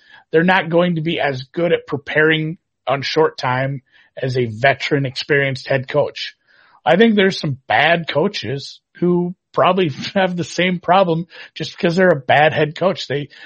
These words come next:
they might have done it a few more times, but you've seen, like, this guy hasn't been successful ever in his tenure. Maybe he's been in the, you know, coaching for three, four, five years, and he's had trouble in, you know, in short prep times like this, and everybody's gonna struggle with that, but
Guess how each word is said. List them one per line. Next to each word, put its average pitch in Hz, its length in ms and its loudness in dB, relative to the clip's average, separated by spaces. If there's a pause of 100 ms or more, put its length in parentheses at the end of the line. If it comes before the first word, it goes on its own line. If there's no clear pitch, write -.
(100)
they 160 80 -2
might 196 180 6
have 147 160 0
done 160 180 4
it 202 120 4
a 156 40 0
few 147 160 -8
more 135 160 -4
times, 165 320 -4
but 127 120 -18
you've 156 100 -12
seen, 220 220 -2
like, 143 200 -4
this 160 140 -10
guy 196 200 2
hasn't 170 340 0
been 165 160 -4
successful 165 760 -2 (560)
ever 165 480 2 (180)
in 156 120 2
his 143 140 -4
tenure. 156 320 -2
Maybe 160 240 0
he's 156 140 -6
been 196 180 2
in 202 80 0
the, 139 160 -6 (140)
you 117 140 -8
know, 104 240 -6
coaching 135 380 -4
for 123 140 -14
three, 139 220 -8
four, 123 180 -4
five 135 280 0
years, 190 280 0
and 147 140 -6 (340)
he's 156 140 -6
had 202 200 2
trouble 190 540 2
in, 110 300 -10
you 117 80 -8
know, 113 120 -4
in 117 100 -6
short 156 560 -2
prep - 240 -2
times 123 300 -4
like 107 180 -4
this, 95 260 -8
and 131 140 -8
everybody's 156 560 2
gonna 120 160 -8
struggle 175 380 2
with 135 100 0
that, 135 220 2
but 151 140 -2